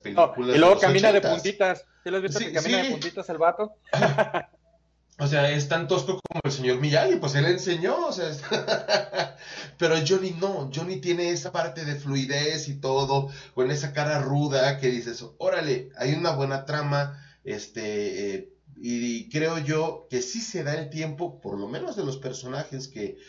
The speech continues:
Speaker 2: por ahí pueden interesar, de darles un desarrollo adecuado, ¿no?
Speaker 1: Pero lo interesante de la historia es que el desarrollo de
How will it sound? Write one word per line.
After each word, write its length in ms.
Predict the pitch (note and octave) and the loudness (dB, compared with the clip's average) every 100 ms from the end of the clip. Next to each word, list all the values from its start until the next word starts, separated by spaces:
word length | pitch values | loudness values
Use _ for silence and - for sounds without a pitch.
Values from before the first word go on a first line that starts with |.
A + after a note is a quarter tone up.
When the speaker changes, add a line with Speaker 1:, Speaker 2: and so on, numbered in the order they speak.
| - _ | -20 _
Speaker 2:
por 140 | A#2 | -2
ahí 80 | B2+ | 0
pueden 220 | D3 C#3 | 0 -2
interesar, 600 | A#2+ A2 G#2 C3+ - - - - - _ _ _ _ _ _ | -2 -4 -2 -2 -2 -4 -16 -20 -20 _ _ _ _ _ _
de 180 | C3 C3 | 0 2
darles 380 | C3 C#3+ D3 C#3 | 4 2 -2 -2
un 100 | C#3 | -2
desarrollo 460 | C#3 C3 A#2 A#2 A2+ | -2 -4 -4 -4 -4
adecuado, 480 | G2 - C#2 - - _ _ _ _ | -6 -8 -12 -12 -20 _ _ _ _
¿no? 240 | F#2+ - | -14 -8
Speaker 1:
Pero 180 | G3 G#3 | -2 -2
lo 80 | G#3 | -2
interesante 480 | G#3 G3+ G3+ A3 C#4 | -2 -2 -2 -2 0
de 60 | A#3+ | 0
la 80 | F3+ | -2
historia 460 | - F#3+ G#3 A3 - | 2 2 2 -2 -4
es 240 | D#3 E3 - | -10 -12 -8
que 340 | G#3+ G3+ - - _ _ | 0 0 0 -10 _ _
el 140 | D#3+ D#3 | -10 -8
desarrollo 800 | E3+ D#3 D#3+ D#3 E3+ F3 G#3 F#3+ | -6 -2 2 4 4 4 6 6
de 420 | E3 C3 G#2+ | 6 6 4